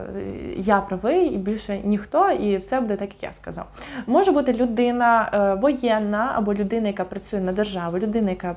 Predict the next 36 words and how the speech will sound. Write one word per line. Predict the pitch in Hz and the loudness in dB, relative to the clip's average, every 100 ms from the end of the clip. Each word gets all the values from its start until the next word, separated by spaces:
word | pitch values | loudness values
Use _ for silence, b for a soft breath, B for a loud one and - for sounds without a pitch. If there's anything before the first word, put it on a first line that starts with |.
| - | -6
розказує, | 220 254 254 - 233 214 208 | -2 -2 0 0 2 2 -2
як | 202 | -4
правильно | - 196 185 180 | -4 -2 -2 -2
робити, | 175 170 170 - | -2 -2 -4 -4
людина, | 208 196 202 | -4 0 0
яка | 180 180 | -2 -4
р-, | 180 - 196 190 - | -6 -4 -4 -4 -4
розказує | 196 214 - 214 208 196 | -2 -2 0 2 2 0
вам, | 180 175 | -2 -4
так, | 175 208 208 - | 0 0 -2 -2
правила. | 190 180 175 190 240 247 B 269 | -2 0 0 0 0 -2 B -2
Може | 339 294 | 0 2
тут | 254 226 | 0 0
бути | 220 254 226 | 2 2 2
дійсно, | 214 220 - | -2 -4 -4
ви | 190 185 | -2 -2
кудись | 185 196 208 208 | -2 0 0 0
пої-, | 196 196 190 - | -4 -2 -4 -4
е, | 196 190 | -2 -2
підете, | 208 202 185 180 | -2 -2 0 -2
поїдете, | 175 190 202 185 170 165 - _ _ _ - - | 0 0 0 0 -4 -6 -10 _ _ _ -20 -2
документи | 269 262 254 240 220 208 | 2 4 4 2 2 0
якісь | 185 | 0
здавати, | 180 175 170 | 0 -2 -2
або | 185 | -6
ще | 208 339 | -2 0
щось, | 359 208 - | 0 -2 -2
маєте | 247 262 | -2 -2
бути | 208 214 | -2 -2
тут | 208 220 - B B 220 | -4 -6 -8 B B -6
максимально | 233 254 254 233 226 | -2 0 2 2 2
підготовлені, | 214 196 214 233 175 160 190 269 381 | 0 0 0 2 0 0 -2 2 2
і, | - 220 220 | 0 -2 2
е, | 208 190 196 | 0 0 -2
от | 190 185 | -2 -2
якісь | 202 208 202 | -2 -2 -4